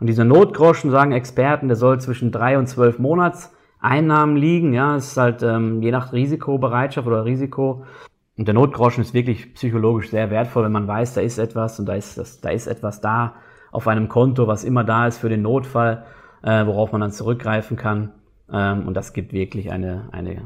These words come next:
ein gutes, sicheres Gefühl, ja. Und dann noch mal ein paar Worte zu dem Zack-Konto. Der große Vorteil ist, dass es virtuelle Unterkonten sind, wie ich zu Anfang schon gesagt habe. Das heißt, alles läuft unter einer iban, was es dann schön einfach macht für die Steuererklärung.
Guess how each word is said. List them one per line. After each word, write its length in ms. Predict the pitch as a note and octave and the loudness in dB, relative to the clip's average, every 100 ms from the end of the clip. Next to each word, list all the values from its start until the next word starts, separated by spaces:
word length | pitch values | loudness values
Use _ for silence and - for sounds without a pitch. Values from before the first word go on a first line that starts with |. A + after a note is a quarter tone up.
| - | -8
ein 220 | G#2+ G2 | -8 -4
gutes, 380 | C#3 D#3 B2+ - | -2 0 -2 -2
sicheres 580 | A#2 G#2 G2+ - - | -2 -2 -4 -8 -12
Gefühl, 500 | - - - A2+ F#2 | -8 -6 -2 0 0
ja. 220 | E2+ G#2 A2 - - | -2 -6 -8 -18 -14
Und 80 | - | -6
dann 80 | D3 | -4
noch 80 | D3+ | 0
mal 60 | |
ein 80 | C#3+ | 0
paar 180 | C3 B2 | 2 2
Worte 240 | B2+ C3+ | 2 0
zu 100 | B2+ | -2
dem 160 | A#2 A2+ | -4 -4
Zack-Konto. 800 | - C#3+ - - E3 E3 E3 E3 - - - | -2 -4 -2 0 0 2 2 0 -4 -18 -8
Der 80 | G#2 | -2
große 320 | C#3 F3 D3+ | 0 0 -2
Vorteil 440 | - C#3 D3+ D3 | -2 0 0 0
ist, 200 | B2+ C#3 | 0 -2
dass 100 | A#2+ | -2
es 220 | A#2 G#2 G#2+ | -4 -4 0
virtuelle 480 | D3 D3 B2+ B2 | 0 2 2 2
Unterkonten 600 | B2 C3 B2+ B2+ B2 B2 | 2 0 0 0 0 0
sind, 220 | A2 G#2+ G#2 | -2 -4 -4
wie 80 | |
ich 100 | G#2+ | -6
zu 120 | - - | -6 -6
Anfang 300 | G#2 G#2 G2 | -4 -6 -8
schon 180 | G#2 | -8
gesagt 400 | G2+ G2 G2 - | -6 -4 -6 -4
habe. 240 | G#2+ A#2+ C#3 - - | -4 -4 -4 -12 -14
Das 120 | - | -4
heißt, 220 | B2+ B2+ | -2 0
alles 320 | B2+ E3+ F#3 C3+ | 2 2 4 4
läuft 280 | D3 D#3 | 6 4
unter 280 | D3 C3+ C3 | 2 0 0
einer 260 | B2 A#2+ A2+ | 2 2 2
iban, 380 | E3+ F3+ F#3 D#3+ | 0 0 0 0
was 140 | C3+ | -4
es 100 | B2+ | -2
dann 100 | B2 | -2
schön 220 | - C3 | -2 -2
einfach 340 | B2 C#3+ C#3+ C3+ | -2 -4 -4 -4
macht 220 | C3+ C3 | -6 -4
für 80 | A2+ | -6
die 100 | G#2 | -2
Steuererklärung. 800 | D3 E3 D3+ D#3 D#3+ D#3+ E3 | 0 2 0 -2 0 0 -2